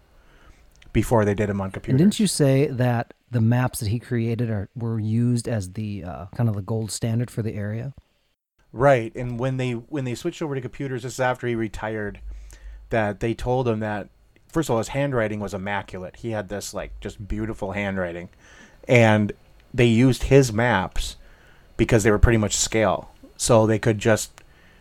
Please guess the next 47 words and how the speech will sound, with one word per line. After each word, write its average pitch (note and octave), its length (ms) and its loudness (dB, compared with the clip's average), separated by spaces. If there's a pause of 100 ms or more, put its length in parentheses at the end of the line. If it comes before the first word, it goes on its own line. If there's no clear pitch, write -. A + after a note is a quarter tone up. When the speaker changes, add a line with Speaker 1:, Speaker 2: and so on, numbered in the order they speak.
(460)
Speaker 1:
input C3+ 260 10
'em A#2+ 120 4
into A2+ 100 4
the G#2+ 60 2
computer, C3 420 6
and A2 140 2
they A2 80 0
just G2+ 200 -2
pretty A#2 180 4
much G#2+ 260 0
overlaid G#2+ 420 4
right G2 160 4
on F#2+ 140 0
top. - 340 2 (720)
Speaker 2:
I C3+ 80 -2
will B2+ 140 4
attest B2+ 340 2
to B2+ 60 -2
this, A2+ 300 -2
that A#2+ 180 -8
Josh B2+ 340 -2
has, A#2 340 -4 (480)
uh, A2+ 180 -10 (120)
a C#3+ 60 -10
similar D#3 440 6
ability B2+ 460 0
to A2+ 140 -4
be A#2+ 100 -2
able A2+ 180 -2
to, G#2 300 -6
uh, F#2+ 200 -10
scale C3 340 -6
things G#2 240 -2
well, G#2+ 280 -4 (300)
although C3 220 6
the A#2+ 100 2
gift B2 220 2
of - 60 -8
handwriting A#2 500 4
did A2 100 -2
not A2 140 0
make A2 240 0
it - 80 -8
into A2 200 0
his F#2+ 200 0
generation. C#3+ 800 8
<laughs> - 60 -8